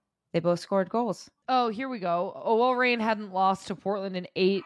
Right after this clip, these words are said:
Speaker 2: straight regular season matches. Uh, in this game, this win for the Thorns moves them to the top spot on nineteen points, tied with San Diego. And then Washington and Gotham are just behind them on seventeen points.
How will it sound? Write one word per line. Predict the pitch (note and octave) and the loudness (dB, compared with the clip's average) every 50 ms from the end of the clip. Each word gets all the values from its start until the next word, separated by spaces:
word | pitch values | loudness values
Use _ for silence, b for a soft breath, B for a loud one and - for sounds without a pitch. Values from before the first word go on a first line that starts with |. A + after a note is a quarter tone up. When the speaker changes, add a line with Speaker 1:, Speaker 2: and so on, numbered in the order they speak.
| - - | -8 -18
Speaker 2:
straight | - - - - - - F3 G3 G3+ G3 F3+ - - | -20 -18 -18 -14 -8 -4 0 2 4 4 2 2 2
regular | E3 F3 F3+ F3 E3 F3+ F3+ F3 | 2 2 2 2 2 0 -2 -2
season | D#3 - - F#3 F3+ D3+ E3 D#3+ D#3+ | -4 -4 -4 -4 -4 -2 -4 -4 -2
matches. | D#3 D#3 E3 D#3 - - - - - - - - - - - b b b b b b b b b b | 0 0 0 -2 -2 -2 -4 -4 -4 -6 -8 -8 -8 -10 -12 b b b b b b b b b b
Uh, | - F3+ F3+ F3+ F3 E3 D#3+ - | 0 2 2 2 0 -2 -4 -4
in | F#3+ G3 | -2 -2
this | G3+ G#3 G#3+ G3+ - - | 0 0 -2 -2 -6 -6
game, | - G3+ G3 F#3+ F#3+ F#3+ F#3 F3+ E3+ - - | -2 -2 0 0 -2 -4 -6 -8 -10 -6 -2
this | F3+ F#3+ E3 - | 0 0 0 0
win | D3+ E3+ G#3 G3+ G3+ F#3 | 2 2 4 4 4 2
for | F#3+ G3 | -2 -2
the | F3 F3 | -4 -4
Thorns | - - F#3+ F#3+ F#3 F3+ D#3 | -2 0 0 2 2 2 0
moves | D#3+ F#3 F#3 F3 E3+ | 0 0 0 0 2
them | D#3 F3+ F3 | 0 0 0
to | E3 E3+ | 0 -4
the | E3 D#3+ | -6 -4
top | - E3 D#3+ E3 E3 - | -2 0 0 0 0 -4
spot | - _ - E3+ D#3 D#3 D#3 D#3 - - - | -8 _ 2 4 4 4 4 2 0 0 0
on | E3+ E3+ E3+ | 0 0 2
nineteen | E3 D#3 E3 D#3 - F3 E3+ D#3 | 2 0 0 0 -2 -6 -8 -6
points, | - D#3 E3 D#3+ D3+ - | -4 -2 -2 -2 -2 -4
tied | - E3+ D#3 D#3 D#3 | -2 0 0 0 -2
with | D#3 - | -2 0
San | E3+ D#3+ D#3+ | 0 0 2
Diego. | D#3 D#3 D3+ D3+ D3+ D3+ D3+ D3+ D3+ D3+ D3 D3 - _ _ _ _ _ _ _ _ _ - - | 2 0 2 2 2 0 0 -2 -2 -4 -6 -10 -16 _ _ _ _ _ _ _ _ _ -8 -6
And | E3+ F3 | -4 -4
then | F3 F3 | -2 0
Washington | F3 F3 E3+ F3 - E3 D#3+ | 2 2 2 2 0 -2 -4
and | E3 | -2
Gotham | D3+ E3 E3 D3 D3+ D3+ | 0 0 0 0 -2 -4
are | D#3 | -6
just | D3 D#3+ C3+ | -4 -6 -6
behind | - D3 D3 C#3+ D#3 | -4 -2 -2 -2 -2
them | D#3 D#3 | -4 -8
on | D#3 | -8
seventeen | D3+ - C3+ C3+ - E3 - - | -8 -8 -10 -10 -10 -14 -16 -16
points. | - - - - - - - - - | -16 -16 -16 -16 -16 -16 -18 -18 -18